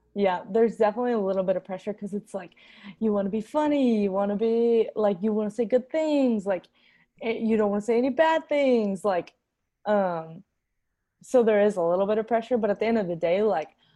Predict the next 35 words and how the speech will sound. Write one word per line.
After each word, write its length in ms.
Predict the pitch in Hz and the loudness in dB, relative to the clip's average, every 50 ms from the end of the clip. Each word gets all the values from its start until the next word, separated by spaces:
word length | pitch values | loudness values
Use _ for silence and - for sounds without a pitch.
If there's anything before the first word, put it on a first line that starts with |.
| _ _ _ _ - | _ _ _ _ -2
all 520 | - 190 196 196 202 208 208 202 196 - - | 2 2 4 4 4 4 2 2 -2 -4 -2
anybody 480 | - 226 226 220 202 190 185 180 180 180 | 0 2 4 4 4 2 2 2 0 -2
wants 480 | 175 175 170 170 175 185 180 - - - - | -2 -4 -4 -6 -6 -10 -12 -14 -18 -12 -6
is 320 | - 202 202 185 165 - | -4 -4 -4 -4 -6 -10
for 460 | _ - 196 180 175 170 170 - - _ _ _ _ _ _ _ | _ 0 0 2 2 0 -2 -6 -12 _ _ _ _ _ _ _
us 280 | - 196 196 202 202 - | -2 -2 -2 -2 -4 -6
to 100 | - - | -12 -10
be 180 | 180 185 196 175 | -6 -4 -4 -4
ourselves, 600 | 156 170 165 - 180 156 165 180 196 208 202 - 233 | -4 -6 -8 -8 -8 -8 -6 -6 -8 -8 -8 -10 -8
and 180 | - - 185 | -6 -4 -2
I 100 | 180 180 | -2 -2
think 220 | 185 - 226 196 170 | -2 -4 -4 -4 -2
that's 260 | 190 175 175 170 - | -2 -4 -4 -4 -6
what 220 | 190 175 156 - - | -8 -8 -6 -4 -4
we're 120 | 185 185 | -4 -4
giving. 480 | 160 208 190 170 185 208 233 247 247 - _ _ _ _ _ - - | -2 0 0 0 0 -2 -4 -4 -6 -8 _ _ _ _ _ -10 -6
Um, 360 | 202 185 180 170 170 170 - - - | -4 -2 -2 -4 -6 -8 -12 -6 0
there 140 | 226 220 226 | 0 0 2
just 240 | 208 233 226 - | 0 -2 -8 -8
might 200 | 185 170 170 - | -12 -12 -10 -6
be 100 | - 202 | -4 -2
a 80 | 185 175 | -2 -2
little 480 | 175 175 185 190 196 202 208 214 208 - | 0 -2 -2 0 0 0 0 -2 -2 -4
extra 280 | 214 214 - - - 233 | -6 -10 -8 -6 -6 -4
boost 340 | 196 226 240 240 226 - - | -2 0 0 0 0 -2 -2
in 120 | 247 240 247 | -2 -2 -2
that 320 | 254 262 254 247 - - | -2 -4 -6 -6 -6 -6
once 240 | 220 220 208 - - | -6 -6 -6 -4 -4
we 80 | 233 220 | -2 0
get 140 | 233 226 233 | 0 0 0
that 200 | 226 214 214 214 | -2 -4 -4 -6
mic 220 | 220 233 226 240 | -8 -8 -6 -6
on 160 | 240 240 247 | -6 -6 -4
us, 240 | 254 262 247 - - _ _ _ _ _ _ _ _ - | -4 -6 -6 -10 -14 _ _ _ _ _ _ _ _ 0
but 300 | 208 185 175 - - | 2 2 2 0 -4